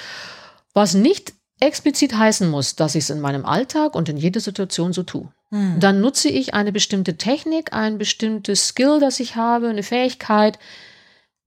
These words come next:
Speaker 1: für einen bestimmten Moment, ziehe ihn allerdings in andere Bereiche nicht rüber
Speaker 2: Hm.
Speaker 1: und nicht in meine Persönlichkeit rein.
Speaker 2: Hm.
Speaker 1: Das kann sehr wohl sein.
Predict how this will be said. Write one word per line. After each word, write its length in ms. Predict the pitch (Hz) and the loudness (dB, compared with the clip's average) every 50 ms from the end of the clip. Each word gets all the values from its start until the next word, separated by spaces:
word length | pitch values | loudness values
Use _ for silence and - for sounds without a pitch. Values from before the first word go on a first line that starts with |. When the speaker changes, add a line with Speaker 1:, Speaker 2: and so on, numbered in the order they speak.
| _ _ _ _ _ - | _ _ _ _ _ -14
Speaker 1:
für 300 | - - - 294 349 - | -4 2 2 4 4 4
einen 380 | - 247 262 269 285 277 277 240 | 4 4 4 4 4 4 4 2
bestimmten 480 | 233 - - 262 269 277 - - 247 | 2 2 2 2 2 2 0 0 0
Moment, 600 | 240 240 226 220 214 190 151 - - - - - _ _ _ _ _ _ _ _ _ _ - - - | 2 4 6 6 4 4 2 -2 -8 -12 -16 -16 _ _ _ _ _ _ _ _ _ _ -20 -10 -8
ziehe 380 | - - 220 220 240 262 254 | -4 0 4 4 4 4 4
ihn 260 | - 247 240 240 240 - | 2 0 -2 -2 -2 -2
allerdings 540 | - 214 214 190 214 214 214 196 - - - _ _ _ _ _ _ _ _ _ _ _ _ _ - | 0 0 2 0 0 -2 -2 -4 -4 -6 -10 _ _ _ _ _ _ _ _ _ _ _ _ _ -2
in 100 | 214 208 | 0 2
andere 320 | - 180 208 240 277 269 | 2 2 4 4 4 2
Bereiche 460 | 233 262 233 - 196 190 196 - 202 | 2 0 0 2 2 2 2 0 -2
nicht 240 | 202 196 196 - - | -4 -4 -4 -4 -4
rüber 260 | 160 143 - - - - _ - | -4 -2 -4 -8 -14 -16 _ -6
Speaker 2:
Hm. 300 | 196 202 190 180 165 165 180 | -2 0 0 0 0 2 2
Speaker 1:
und 200 | 214 214 190 208 | 2 2 4 4
nicht 180 | 214 202 208 214 | 2 2 2 2
in 80 | 214 | 2
meine 180 | 214 202 202 214 | 2 2 0 0
Persönlichkeit 720 | 208 214 214 - 226 220 165 120 - - - - - - - | 0 0 0 0 0 0 0 -2 -4 -6 -10 -12 -12 -12 -10
rein. 100 | - 208 | -8 -4
Speaker 2:
Hm. 220 | 208 202 196 185 165 | -2 -2 -2 0 0
Speaker 1:
Das 280 | 165 - - - - | -2 -2 -2 -4 -4
kann 260 | - - 135 135 165 165 | -4 -4 -2 -2 0 0
sehr 300 | - 135 135 143 160 - | 0 0 0 -2 -2 -2
wohl 200 | 156 185 208 190 | 0 0 0 2
sein. 320 | - 294 370 311 - - | 0 0 0 0 -4 -4